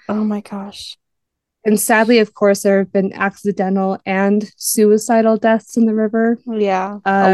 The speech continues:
Speaker 1: lot.
Speaker 2: somebody named, yeah, somebody named, uh, Joe H said, "Way back in the fifties, my friend's brother drowned in the Jordan River in Murray."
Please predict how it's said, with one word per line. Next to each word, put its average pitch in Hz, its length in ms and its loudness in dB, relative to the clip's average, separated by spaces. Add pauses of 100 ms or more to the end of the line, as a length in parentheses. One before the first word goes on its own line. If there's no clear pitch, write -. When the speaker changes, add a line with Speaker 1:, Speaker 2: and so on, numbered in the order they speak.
(100)
Speaker 1:
lot. - 160 -2
Speaker 2:
somebody 233 300 4
named, 220 360 2 (200)
yeah, 175 260 2 (420)
somebody 254 360 4
named, 220 600 2 (100)
uh, 190 240 2 (100)
Joe 214 420 4
H 196 640 -4
said, 196 460 0
"Way 226 160 6
back - 280 0
in 226 80 2
the 196 100 0
fifties, 190 640 -2
my 190 140 -2
friend's 202 400 0
brother 190 400 0
drowned 185 440 -2
in 190 80 -8
the 180 80 -4
Jordan 180 320 -4
River 175 320 -6
in 180 260 -6
Murray." 175 520 -6